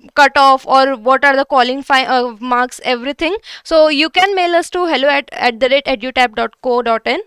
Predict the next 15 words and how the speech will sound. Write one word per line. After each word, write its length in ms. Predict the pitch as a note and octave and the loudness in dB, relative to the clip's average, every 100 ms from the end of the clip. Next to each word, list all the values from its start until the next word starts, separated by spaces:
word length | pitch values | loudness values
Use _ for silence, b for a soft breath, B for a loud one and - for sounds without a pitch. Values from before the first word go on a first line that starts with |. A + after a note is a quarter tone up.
| _ | _
Okay, 400 | - A3 D#4 F4+ D#4 | -8 -4 -2 -2 2
uh, 220 | A#3+ A#3+ | 2 2
there 200 | B3 C4 | 0 -2
you 100 | C4 | -2
can 160 | C#4 | -6
get 180 | C4+ - - | -4 -4 -4
any 240 | A#3+ C4+ | -4 -2
answer, 380 | A3 G#3 A#3 B3 | -2 -4 -8 -4
uh, 200 | C4 A3+ - | 0 0 0
all 180 | B3+ | 0
the 80 | D4 | 4
answers 380 | C#4+ A#3+ C4+ C#4+ | 2 2 -4 -4
that 240 | A#3 A3 | -4 -4
you 80 | B3+ | -4
want. 320 | A3 G#3+ E4+ | -2 -4 -4